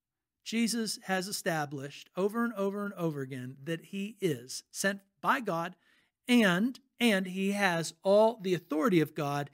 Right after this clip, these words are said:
And so you should be concluding by now that, well, maybe the doggone guy's God.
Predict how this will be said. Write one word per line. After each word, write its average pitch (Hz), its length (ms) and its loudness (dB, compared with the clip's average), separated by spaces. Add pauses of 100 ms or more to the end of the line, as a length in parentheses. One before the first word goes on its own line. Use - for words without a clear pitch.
(280)
And 185 100 -4
so 208 180 2
you 185 180 0
should 214 220 -6
be 208 120 -6
concluding 180 480 -2
by 156 220 -6
now 151 280 -4
that, 131 200 -12 (180)
well, 170 80 -10
maybe 320 180 -8
the - 240 -14
doggone 220 280 -10
guy's 208 220 -14
God. - 280 -14